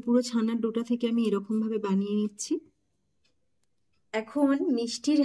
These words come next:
হাঁড়ির মুখ তো খালি রাখলে হবে না, এর মধ্যে আমি দিয়ে দেব রসগোল্লা, তাও আবার কমলা ভোগ। এখানে আমি বানিয়ে নিয়েছি ছোট্ট ছোট্ট কমলা ভোগগুলো। এখন এগুলো দিয়ে আমি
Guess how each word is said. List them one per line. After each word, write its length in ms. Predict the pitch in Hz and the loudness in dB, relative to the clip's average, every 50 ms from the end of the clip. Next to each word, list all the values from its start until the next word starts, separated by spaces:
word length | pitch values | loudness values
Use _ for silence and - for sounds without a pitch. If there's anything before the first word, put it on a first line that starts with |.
| 277 - | 2 0
হাঁড়ির 360 | 220 202 202 - 247 262 262 254 | -2 -2 0 2 2 2 2 2
মুখ 180 | 254 262 262 262 - | 2 0 0 -2 -2
তো 80 | - 285 285 - | -4 -4 -2 2
খালি 200 | 262 220 220 240 | 4 4 4 6
রাখলে 280 | 240 247 254 - 285 277 277 262 | 4 2 2 4 4 4 6 6
হবে 200 | 240 226 226 226 | 6 4 4 2
না, 120 | 226 247 403 - - _ _ _ _ - - _ _ - | 2 2 0 0 -2 _ _ _ _ -20 -20 _ _ 2
এর 140 | 220 220 220 | 2 2 2
মধ্যে 340 | 220 220 226 220 220 214 254 269 254 | 2 -2 -2 -2 0 2 4 6 6
আমি 120 | 240 240 240 220 | 6 6 4 4
দিয়ে 160 | 220 220 220 214 | 4 6 6 8
দেব 180 | 208 220 220 240 285 277 226 | 6 6 6 8 8 8 8
রসগোল্লা, 580 | 196 190 - - 240 220 240 240 247 254 302 427 427 - - | 6 4 2 0 2 6 6 6 8 8 6 6 4 2 2
তাও 220 | 214 190 185 196 208 208 | 4 4 4 6 4 6
আবার 160 | 220 262 269 269 | 6 4 4 4
কমলা 420 | - 220 208 202 208 220 233 240 240 240 | 2 2 2 4 4 4 4 4 4 4
ভোগ। 200 | 247 277 370 - - - _ _ _ _ _ _ _ _ _ - | 4 4 4 2 0 -6 _ _ _ _ _ _ _ _ _ -8
এখানে 340 | 214 214 - 254 247 247 247 240 | -6 -4 -2 0 2 2 2 2
আমি 160 | 240 240 247 262 226 220 | 2 2 2 2 4 4
বানিয়ে 320 | 202 196 202 214 220 226 233 233 | 2 2 2 2 2 0 2 2
নিয়েছি 400 | 240 240 247 247 240 - - 330 349 - - | 2 2 2 2 0 0 2 2 2 2 2
ছোট্ট 240 | - 294 294 294 - 320 302 - | 4 4 4 4 2 0 2 4
ছোট্ট 200 | 302 294 - - 294 294 | 2 2 2 -2 -2 2
কমলা 340 | 262 226 214 214 226 226 240 240 254 | 2 2 2 4 4 4 4 4 4
ভোগগুলো। 380 | 262 262 247 - 269 269 330 381 262 208 | 2 0 0 0 4 6 6 8 6 6
এখন 200 | - - 247 247 240 - - | 2 2 0 0 2 2 2
এগুলো 240 | 214 214 233 233 254 254 - 226 | 2 2 4 4 4 4 4 2
দিয়ে 180 | 220 226 233 233 233 | -2 0 2 2 2
আমি 160 | 233 240 294 | 4 4 2